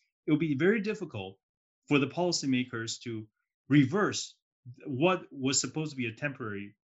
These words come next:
uh, stimulus. So it's not just the numbers. I mean, we can see the numbers. U S has announced so far ten percent G D P of, uh, fiscal package. Over the ten percent, of course, when you see these numbers, there are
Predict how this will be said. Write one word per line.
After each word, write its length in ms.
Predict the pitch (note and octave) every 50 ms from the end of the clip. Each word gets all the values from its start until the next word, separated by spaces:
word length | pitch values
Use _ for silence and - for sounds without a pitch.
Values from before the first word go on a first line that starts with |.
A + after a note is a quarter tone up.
| _ B2
uh, 80 | A#2
stimulus. 560 | A2 - - B2+ A2+ G#2 E2+ D2 - - - _ _ _ _ _ _ _ _ _ _ _ _
So 400 | _ - D#3+ D3+ C3+ C3 C3 - _ _ _ _ _ _ _ _ _ _ _ _ _ _
it's 200 | D#3 D3+ D3+ -
not 200 | G3+ A#3 B3+ B3
just 280 | G3 F#3+ E3+ - - -
the 180 | A#2 A2 A2 A2+
numbers. 540 | A#2 B2+ D3 D#3+ C#3+ A2+ F#2+ F2 F2 -
I 40 | B2+
mean, 160 | C3 C3 C3
we 60 | D3+ D3+
can 120 | D3+ C#3
see 200 | - - F3 F3+
the 140 | D3 C3 A#2
numbers. 440 | B2 D#3+ E3+ C#3+ G#2+ G2 - - C3+
U 180 | D3 D3+ D3
S 220 | C3 C3 B2+ - -
has 180 | B2+ A#2 - C3
announced 340 | A#2 A#2+ A#2 A#2 A#2 A2+
so 140 | - B2 A2+
far 240 | A2+ - A2 G2 G2
ten 240 | - - D#3+ D#3+ D3+
percent 300 | B2 A#2 - B2+ A2+ G#2+
G 120 | - B2+
D 160 | A#2 A#2+ A#2 A2+
P 220 | A#2 A2 G#2 A2+ -
of, 140 | A2 G#2+ G2 - - _ _ -
uh, 60 | A2 G#2+ - A#2
fiscal 340 | A2 - C3 A#2 - A#2+ G2+ -
package. 480 | G#2 G#2 G#2 G#2 B2+ B2+ B2+ - - _ _ _ _ _ _ _ _ _ _ _ _
Over 200 | D3+ G3+ G3 -
the 80 | G3 -
ten 180 | - F3+ F3
percent, 320 | D#3+ D#3 C3 - D#3+ C#3+ C3+
of 80 | B2+
course, 260 | - F#3+ E3+ D3 - - _ _ _ _ _ _ _
when 140 | - C#3+ D#3+
you 80 | G3 F#3+
see 220 | - - A#3+ B3
these 220 | A#3 G3+ - -
numbers, 380 | C#3+ D3 D3+ D3 B2+ A#2 A2+ A2
there 200 | C3 B2 A#2+ A#2+
are 120 | A#2+ A#2+